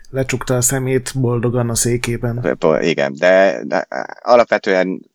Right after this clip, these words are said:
Speaker 2: Finnországban nagyon fontos a, a munka, szabadidő, vagy nem, nem tudom, mi a work-life balance-re a le-, legjobb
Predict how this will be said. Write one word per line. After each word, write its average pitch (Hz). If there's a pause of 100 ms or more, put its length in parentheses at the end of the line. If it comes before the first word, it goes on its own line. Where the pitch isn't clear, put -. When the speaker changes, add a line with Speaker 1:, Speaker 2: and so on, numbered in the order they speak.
Speaker 2:
Finnországban 87
nagyon 85
fontos 87
a, 78
a 76 (380)
munka, 78 (400)
szabadidő, 76
vagy 73 (580)
nem, 78 (140)
nem 76
tudom, 76
mi 73
a 73
work-life 76
balance-re 73
a 67
le-, -
legjobb 71